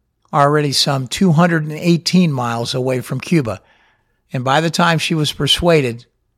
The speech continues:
and then able to return, it was too late. Late that night of April seventeenth and into the early morning hours of the eighteenth,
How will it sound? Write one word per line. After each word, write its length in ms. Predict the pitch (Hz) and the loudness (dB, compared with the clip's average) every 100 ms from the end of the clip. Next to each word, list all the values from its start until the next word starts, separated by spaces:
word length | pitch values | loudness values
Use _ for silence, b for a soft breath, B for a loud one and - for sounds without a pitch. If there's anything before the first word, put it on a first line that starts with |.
| _ | _
and 140 | 139 143 | -2 0
then 140 | 156 | 0
able 300 | 156 156 151 | 0 0 0
to 140 | 160 | -2
return, 640 | 151 147 - 151 123 117 98 _ _ _ _ _ _ | -2 -2 0 0 0 -6 -12 _ _ _ _ _ _
it 100 | 151 | -4
was 160 | 147 - | -2 -2
too 180 | 156 135 | 0 0
late. 360 | 127 104 - _ _ _ _ _ _ _ _ _ _ _ - | 0 0 -8 _ _ _ _ _ _ _ _ _ _ _ -6
Late 380 | 156 185 233 | 4 4 4
that 220 | 208 214 214 | 0 0 2
night 400 | 170 135 143 - _ | 0 0 -6 -10 _
of 140 | 139 143 | -6 -2
April 280 | 151 165 | -2 -2
seventeenth 680 | 147 165 156 165 170 160 135 | -4 0 0 0 -2 -2 -2
and 140 | 143 | -6
into 240 | 151 170 170 | -2 0 0
the 160 | 147 | -2
early 260 | 165 190 202 | -2 2 4
morning 320 | 170 180 180 | 4 2 0
hours 380 | 170 147 135 139 | -2 -2 -2 -2
of 80 | 139 | -4
the 140 | 143 | -2
eighteenth, 500 | 160 160 156 127 110 | -2 -2 -2 -4 -8